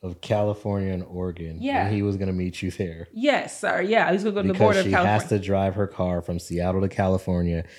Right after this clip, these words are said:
Speaker 1: to get it smogged, because Felicia, since she moved up here for college, still had California registration and plates. So because of that, she had to abide still by California
Speaker 2: California rules,
Speaker 1: standards.
Speaker 2: yes.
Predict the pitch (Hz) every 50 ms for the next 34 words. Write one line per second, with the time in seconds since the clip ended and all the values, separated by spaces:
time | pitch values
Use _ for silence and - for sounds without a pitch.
0 | - _ _ _ - 95 87 95 90 92 - - 95 92 87 85 82 80 82 82
1 | 78 90 82 - - 139 143 127 110 101 95 92 92 - - - - _ _ _
2 | _ - 92 98 110 110 - - 101 95 92 92 87 85 90 - - 95 90 -
3 | 92 92 95 95 90 95 90 - 92 85 - 90 - - - 139 143 143 123 98
4 | 92 92 90 - - _ _ _ _ _ _ _ _ _ - - - - - -
5 | 107 107 104 104 98 117 104 98 85 - - 110 98 95 95 - - 104 98 95
6 | 95 95 92 90 95 95 95 90 92 - - - 92 90 87 - - 90 85 85
7 | 80 80 82 - - 98 90 85 78 76 - - - _ _ _ _ _ _ _
8 | - - - 110 98 92 87 82 90 90 82 - - 107 101 95 98 87 85 95
9 | 98 95 90 87 82 - - - 95 92 90 98 92 90 87 90 92 87 90 82
10 | 82 92 92 90 87 87 87 85 - - - 92 92 90 87 82 87 87 85 -
11 | 92 87 87 85 82 - - 92 87 82 80 78 - - - 95 92 90 87 82
12 | - 180 - 78 - - - - -